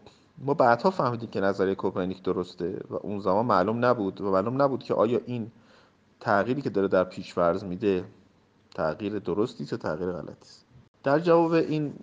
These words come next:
موضوع خ-، من خیلی مواقع دانشمندا سعی کردن بگن که ما تا جایی که می‌تونیم باید سعی بکنیم که ابطال پذیری نظریه‌مون زیاد باشه.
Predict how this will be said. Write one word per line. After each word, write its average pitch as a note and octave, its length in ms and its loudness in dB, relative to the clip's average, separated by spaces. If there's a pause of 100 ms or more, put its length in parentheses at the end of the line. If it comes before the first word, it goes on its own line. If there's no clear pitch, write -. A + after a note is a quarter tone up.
موضوع C#3+ 500 0
خ-، - 240 -8
من A#2+ 140 0
خیلی B2+ 180 0
مواقع A2 300 2
دانشمندا G2+ 480 0
سعی A#2+ 260 -4
کردن A2+ 380 -4
بگن B2+ 260 -4
که B2+ 120 -8
ما B2+ 100 -2
تا A2 180 -4
جایی C3 240 -2
که B2+ 140 -8
می‌تونیم G2+ 480 -8
باید D3+ 160 2
سعی B2+ 260 -2
بکنیم C#3 340 -6
که - 160 -10
ابطال G2 400 -4
پذیری G#2 580 -6
نظریه‌مون A2 580 -4
زیاد A#2 520 2
باشه. - 280 -16